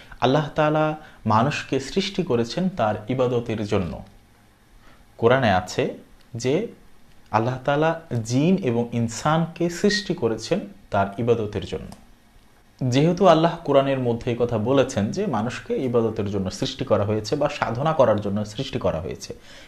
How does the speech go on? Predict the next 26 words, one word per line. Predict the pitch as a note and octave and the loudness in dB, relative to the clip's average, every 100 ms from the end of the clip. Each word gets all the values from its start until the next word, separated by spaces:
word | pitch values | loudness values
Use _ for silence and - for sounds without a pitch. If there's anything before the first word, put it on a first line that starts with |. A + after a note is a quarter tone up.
| - | -6
ইবাদত | F#3 B2+ C#3 - | 2 2 2 -2
শব্দটি | A#2+ G#2+ G#2 - - | -2 -2 -4 -8 -2
আরবি | A2 F#2 - | 0 0 -2
শব্দ, | - - - - - - - - | -8 -10 -16 -18 -20 -20 -20 -16
যদি | - G2+ F#2 | -6 0 2
আমরা | F#2+ F#2+ | 2 2
বাংলায় | G2+ G#2 G#2+ G#2 | 2 2 2 2
বলতে | G2+ G2+ G2+ | 0 0 0
যাই | G#2+ G#2+ | 2 2
বা | F#2 | 0
অন্য | F2 F#2+ | 0 -2
ভাষায় | F#2+ B2 - E3 | -4 -6 -8 -8
বলতে | C#3+ C#3+ D3+ | -8 -8 -6
যাই, | G#3 | -6
সেক্ষেত্রে | G#3 C3+ D3 C#3 C3+ | -4 -4 -4 -4 -4
আমরা | C3 | -2
বলতে | A#2+ A#2+ A#2 | -2 -2 -4
পারি | C3 G#2 | -4 -4
যে | A#2 | -4
সাধনার | - B2+ A#2 A#2 A2 G#2+ | -2 0 0 0 0 0
জন্য | F2+ C#2 - | -2 -2 -10
সৃষ্টি | - A#2+ - G#2 | -8 -8 -4 -2
করা | F2+ F2 | 0 -2
হয়েছে। | F#2+ - - - - _ - - - - - - - - | -6 -12 -14 -16 -18 _ -20 -20 -20 -20 -20 -20 -16 -2
সমস্ত | - D#3 G3 G3 G#3 | 4 6 4 4 4
জাতিকেই | D3+ C#3+ D#3+ D3+ G3 G3 | 6 6 4 2 4 4